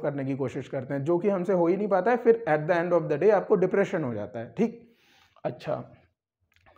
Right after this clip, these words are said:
जो बीटा होती है, वो फोकस रखती है आपको।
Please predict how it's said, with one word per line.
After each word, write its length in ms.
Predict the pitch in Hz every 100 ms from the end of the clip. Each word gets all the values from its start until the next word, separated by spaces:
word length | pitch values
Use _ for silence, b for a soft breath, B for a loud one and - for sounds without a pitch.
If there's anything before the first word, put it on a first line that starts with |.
| b b
जो 180 | 151 226
बीटा 340 | 151 156 233
होती 220 | 226 214
है, 80 | 247
वो 200 | 226 240
फोकस 460 | 247 208 160 196 185
रखती 240 | 156 160
है 60 | 143
आपको। 320 | 123 147 139